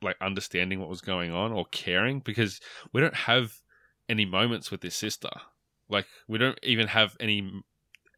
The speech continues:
we have no idea what Akido's life was, what kind of personality he had, what was his job, what was, you know, his family situation. Was he married? Did he have a girlfriend? Like,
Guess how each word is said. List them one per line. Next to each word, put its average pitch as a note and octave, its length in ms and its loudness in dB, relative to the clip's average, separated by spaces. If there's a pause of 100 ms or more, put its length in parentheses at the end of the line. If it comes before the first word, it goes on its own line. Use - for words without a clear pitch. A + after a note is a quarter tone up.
(380)
we B2 120 4
have D#3 140 4
no B2+ 260 6
idea A2 360 8
what G#2+ 140 4
Akido's G2+ 600 2
life F2 400 0 (600)
was, F#2 360 4
what F#2 120 -6
kind F#2 180 -2
of F2 100 -8
personality F#2+ 720 -2
he F#2 140 -4
had, F#2+ 180 -2
what G2 220 -6
was F#2+ 120 -8
his F2+ 180 -6
job, F#2 460 2
what F#2 200 0
was, F#2+ 320 -4 (600)
you G2+ 100 -2
know, F#2 160 2
his F#2+ 200 -8
family A2+ 360 2
situation. F2+ 800 -2
Was G2+ 140 -4
he G2 80 2
married? G#2+ 500 2 (240)
Did - 100 -12
he G2 40 -4
have F2 80 0
a F2 40 -10
girlfriend? C3 680 0 (520)
Like, F#2+ 280 -2